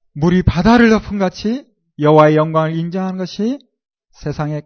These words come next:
가득하리라. 곡을 붙여서 또 멋지게 하나님을 찬양하듯 또 이, 이와 같은 일이 일어나길 바라는 마음으로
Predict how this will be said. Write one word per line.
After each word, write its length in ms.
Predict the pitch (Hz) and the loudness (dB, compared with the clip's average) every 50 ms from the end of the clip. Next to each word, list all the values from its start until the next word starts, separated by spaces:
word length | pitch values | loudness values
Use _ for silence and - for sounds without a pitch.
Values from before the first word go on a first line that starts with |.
| _ _ | _ _
가득하리라. 1160 | - - - 196 196 247 _ _ _ - - 208 208 208 208 208 202 202 190 175 151 _ _ _ _ _ _ _ _ _ _ _ _ _ _ _ _ _ _ _ _ _ _ _ _ _ _ _ _ _ _ _ | -12 -8 -8 -6 -6 -6 _ _ _ -12 -10 -10 -8 -6 -6 -4 -4 -4 -4 -6 -8 _ _ _ _ _ _ _ _ _ _ _ _ _ _ _ _ _ _ _ _ _ _ _ _ _ _ _ _ _ _ _
곡을 260 | - 180 185 208 214 | -4 2 4 4 4
붙여서 640 | 202 208 202 - 202 180 - 196 214 247 269 262 _ _ _ _ _ _ _ - - | 4 2 -2 -4 -6 -4 -2 -4 -4 -4 -6 -12 _ _ _ _ _ _ _ -20 -20
또 100 | - 180 | -16 -12
멋지게 920 | 180 175 175 196 226 233 - _ - - 220 202 220 208 214 226 233 226 - _ _ _ _ _ _ _ _ - _ _ _ _ _ _ | -8 -4 -2 -2 -2 -2 -4 _ -16 -16 -8 -2 -2 -2 0 -2 -4 -6 -10 _ _ _ _ _ _ _ _ -20 _ _ _ _ _ _
하나님을 440 | _ 165 165 170 170 175 170 170 165 | _ -10 -10 -8 -8 -6 -8 -8 -10
찬양하듯 1040 | 156 - - 190 196 196 196 190 165 175 185 _ _ _ - 190 208 226 _ - - _ _ _ _ _ _ _ _ _ _ _ _ _ | -10 -10 -8 -8 -6 -6 -6 -6 -8 -10 -12 _ _ _ -4 -4 -4 -4 _ -16 -20 _ _ _ _ _ _ _ _ _ _ _ _ _
또 140 | _ 185 185 | _ 0 0
이, 200 | 190 180 190 202 202 208 202 | 2 4 4 4 4 4 2
이와 240 | 180 175 185 202 208 | 2 4 4 6 6
같은 280 | 208 214 208 - 190 190 | 4 2 0 -2 -4 -2
일이 220 | 190 196 185 196 | -2 -2 -2 -4
일어나길 500 | 185 190 208 220 220 208 208 208 208 202 | -4 -4 -4 -2 -2 -2 -2 0 -2 -2
바라는 340 | 185 175 180 196 196 202 196 | -2 0 0 0 0 -2 -4
마음으로 520 | 185 180 180 180 185 196 208 226 226 _ | -4 -6 -6 -6 -4 -4 -4 -4 -6 _